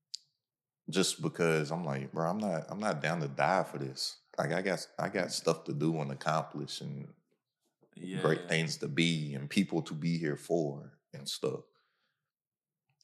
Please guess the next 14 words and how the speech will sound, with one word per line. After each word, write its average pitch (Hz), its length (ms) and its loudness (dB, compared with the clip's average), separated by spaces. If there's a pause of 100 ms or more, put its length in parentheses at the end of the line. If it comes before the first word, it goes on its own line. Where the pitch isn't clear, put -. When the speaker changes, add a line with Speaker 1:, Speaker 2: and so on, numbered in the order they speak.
(340)
Speaker 1:
So, 85 380 8
so 87 200 6
the 80 120 4
example 90 460 4
he 95 100 4
used 98 440 2
was 78 240 0
our 76 120 0
mamas. 80 580 0 (920)
He 101 120 4
said 80 240 6
if, 73 280 0 (760)
if, 76 260 -2 (100)
uh, 71 400 -4